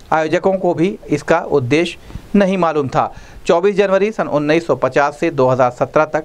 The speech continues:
प्रदेश में स्थापना दिवस के आयोजन ही नहीं होते थे। भाजपा सरकार ने इसे भव्यता के साथ अलग-अलग कार्यक्रमों के जरिए प्रारंभ किया है। गोरखपुर महोत्सव भी इसी कड़ी का हिस्सा रहा है। सरकार ने हर जनपद में महोत्सव कराने की पहल की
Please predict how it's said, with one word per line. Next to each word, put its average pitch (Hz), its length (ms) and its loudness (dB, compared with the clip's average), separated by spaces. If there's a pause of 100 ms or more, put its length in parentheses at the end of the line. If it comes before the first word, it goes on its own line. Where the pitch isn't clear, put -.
प्रदेश 139 420 0
में 147 220 -2
स्थापना 135 440 -2
दिवस 127 320 -2
के 147 160 0
आयोजन 123 420 2
ही 143 140 -4
नहीं 147 260 0
होते 143 240 2
थे। 151 220 2 (460)
भाजपा 185 320 0
सरकार 156 400 0
ने 170 120 -4
इसे 151 280 -2
भव्यता 143 400 0
के 139 180 -6
साथ 147 240 -2 (160)
अलग-अलग 139 500 -2
कार्यक्रमों 135 520 -2
के 127 160 -2
जरिए 123 280 2
प्रारंभ 127 400 0
किया 131 240 0
है। 156 160 0 (360)
गोरखपुर 220 400 4
महोत्सव 180 400 2
भी 196 100 0
इसी 160 380 0
कड़ी 131 240 2
का 151 340 0
हिस्सा 202 260 2
रहा 151 240 -2
है। 135 140 0 (580)
सरकार 208 340 2
ने 233 160 -2
हर 202 280 -2
जनपद 175 400 -2
में 185 160 -2
महोत्सव 151 440 0
कराने 135 380 0
की 143 160 -6
पहल 131 320 0
की 165 220 -2